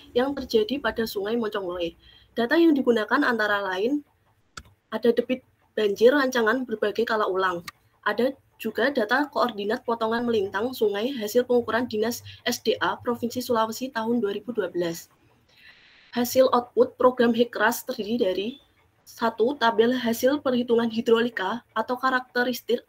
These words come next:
karakteristik aliran, kecepatan, profil muka air, dan lain-lain. Yang kedua, ada hasil analisa, analisa kapasitas tampungan sungai. Yang ketiga, ada gambar profil aliran,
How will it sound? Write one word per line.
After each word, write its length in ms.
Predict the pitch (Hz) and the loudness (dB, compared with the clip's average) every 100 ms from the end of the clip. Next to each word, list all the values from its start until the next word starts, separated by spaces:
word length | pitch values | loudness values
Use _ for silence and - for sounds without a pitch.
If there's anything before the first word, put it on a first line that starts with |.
| _ | _
karakteristik 800 | - 247 247 - 254 247 - 254 - | -2 0 0 -2 -4 -4 -8 -10 -6
aliran, 480 | 240 233 208 208 240 _ - | -4 -2 -2 -2 -4 _ -14
kecepatan, 580 | 240 - 220 - 196 240 - - _ | -10 -2 0 2 0 -2 -6 -20 _
profil 320 | 233 233 240 | -2 2 2
muka 240 | 233 233 - | 2 0 0
air, 240 | 208 208 247 233 | -2 -4 -8 -4
dan 240 | 208 226 | -2 -2
lain-lain. 480 | 208 196 185 180 170 _ _ - - - | -4 -6 -6 -8 -12 _ _ -20 -20 -8
Yang 240 | 226 226 233 | 0 2 4
kedua, 320 | 233 285 285 | 4 4 4
ada 260 | 226 220 220 | 2 0 -2
hasil 220 | 233 226 | 0 0
analisa, 560 | 226 220 214 214 220 254 - 240 | 0 0 -2 -2 -6 -6 -8 -2
analisa 800 | 247 240 240 - - 208 269 - - - | 2 4 2 -2 -2 0 0 -2 -20 -8
kapasitas 720 | 226 226 233 233 226 240 - | -2 0 0 -2 0 0 0
tampungan 340 | 233 226 226 226 | -2 0 0 -2
sungai. 380 | 220 196 165 170 _ _ _ | -2 -4 -6 -10 _ _ _
Yang 220 | 220 240 | -2 -2
ketiga, 340 | 247 196 226 277 | -2 0 2 4
ada 140 | 254 | 2
gambar 400 | 220 208 208 - | 0 0 -2 -2
profil 320 | 208 208 240 | -2 0 0
aliran, 500 | 247 208 196 190 226 | 0 -2 -2 -4 -4